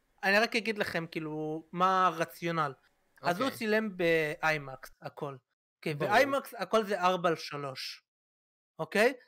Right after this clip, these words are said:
Speaker 2: אבל היה
Speaker 1: ומה
Speaker 2: לו גם,
Speaker 1: שעושים זה
Speaker 2: אוקיי,
Speaker 1: שמצלמים,
Speaker 2: אוקיי.
Speaker 1: שנייה, שנייה. מצלמים ארבע על שלוש באיימקס, ופשוט מי שמצלם, הבמאי, הוא כבר יודע,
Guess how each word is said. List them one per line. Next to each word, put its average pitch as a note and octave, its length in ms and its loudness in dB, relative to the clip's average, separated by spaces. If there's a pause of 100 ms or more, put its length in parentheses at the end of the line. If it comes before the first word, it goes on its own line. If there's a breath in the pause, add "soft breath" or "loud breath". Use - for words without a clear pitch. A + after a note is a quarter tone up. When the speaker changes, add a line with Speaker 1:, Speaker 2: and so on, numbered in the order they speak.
(140 soft breath)
Speaker 2:
אבל D#3 260 4
היה D#3 220 4
Speaker 1:
ומה F#3+ 100 2
Speaker 2:
לו A3+ 80 0
גם, F3+ 80 0
Speaker 1:
שעושים B3 220 -4
זה F#3 100 -8
Speaker 2:
אוקיי, B2+ 120 -6
Speaker 1:
שמצלמים, F3+ 600 -4
Speaker 2:
אוקיי. D#4 120 -18 (300)
Speaker 1:
שנייה, E3+ 300 -6
שנייה. D3 200 -12 (500)
מצלמים A3 520 2
ארבע A3 280 2
על G3 60 4
שלוש F3 300 -2
באיימקס, F3 680 -2 (340)
ופשוט F#3+ 580 -4
מי G#3+ 120 -2
שמצלם, G3+ 680 -2
הבמאי, D#3+ 380 0
הוא B3+ 180 -6
כבר G3+ 180 0
יודע, G#3+ 240 2